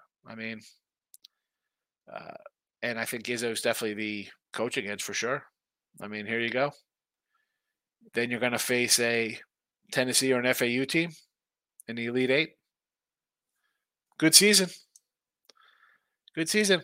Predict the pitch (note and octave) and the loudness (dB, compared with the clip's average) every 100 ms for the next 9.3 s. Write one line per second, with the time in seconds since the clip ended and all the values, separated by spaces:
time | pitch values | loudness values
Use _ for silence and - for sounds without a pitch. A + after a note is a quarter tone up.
0 | - C3 E3 G#3 - - A3 G3+ - G3+ | 0 10 12 12 10 8 4 4 8 10
1 | G#3+ G3 - F#3 F#3 F3+ F3+ F3 - - | 10 6 4 2 4 6 8 6 2 -10
2 | D#3+ D#3+ F#3+ F#3 G3 G#3 F3+ - _ _ | -6 2 2 6 8 8 6 -6 _ _
3 | _ _ _ _ _ _ _ _ _ _ | _ _ _ _ _ _ _ _ _ _
4 | _ _ - _ _ _ - E3 D#3+ - | _ _ -20 _ _ _ -8 -6 -6 -10
5 | _ _ _ _ _ _ _ _ _ _ | _ _ _ _ _ _ _ _ _ _
6 | _ _ _ _ B2+ B2+ B2 C3 B2 A#2+ | _ _ _ _ -6 -2 -2 -2 -4 -6
7 | A#2+ A2+ - A2+ G#2 A#2 - - - _ | -6 -6 -2 -2 -2 -6 -8 -10 -12 _
8 | _ _ _ _ _ _ _ _ _ _ | _ _ _ _ _ _ _ _ _ _
9 | C3+ D3+ | 8 8